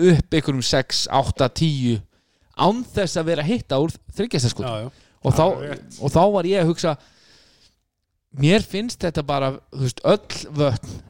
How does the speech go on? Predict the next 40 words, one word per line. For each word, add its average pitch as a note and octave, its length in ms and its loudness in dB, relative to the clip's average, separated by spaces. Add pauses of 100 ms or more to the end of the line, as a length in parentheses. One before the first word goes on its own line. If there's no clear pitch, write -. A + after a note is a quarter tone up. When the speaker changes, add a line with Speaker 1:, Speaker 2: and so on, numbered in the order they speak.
(260)
Speaker 1:
liggja D3 360 0
til A2+ 140 -8
Skagafjarðar. G2+ 540 -2
Speaker 2:
Já, A#2 200 -18
já. G#2+ 140 -16 (120)
Speaker 1:
Og, C3+ 300 -2
og C3+ 240 -2
ég C#3+ 200 2
hugsa D3 320 2
að B2+ 100 -2
þeir E3 260 2
Speaker 2:
Að C3+ 120 -2
renna B2+ 240 -2
til - 120 -14
Skagafjarðar. A2+ 420 -10 (100)
Speaker 1:
Já, A#2 160 -4 (340)
renna C#3+ 280 2
til C3+ 140 2
Skagafjarðar. A#2 520 -2 (120)
Og, D3 200 0
og C#3 180 -2
þeir G3 380 -4
eru G3+ 240 0 (680)
bara C#3 160 2
svona C#3 160 4
inn E3+ 240 0
í F3 100 6
leik C#3 220 2
tvö, E3 360 4
inn A#2+ 140 4
í C3+ 60 0
leik C#3+ 160 0
þrjú. D#3+ 320 4 (920)
Herru, B2 280 2
við B2+ 200 4
vorum C3+ 360 2
upp - 460 0
átta - 560 -6 (500)
Speaker 2:
Mhm. G#2+ 300 -12 (120)
Speaker 1:
eftir C3+ 240 -6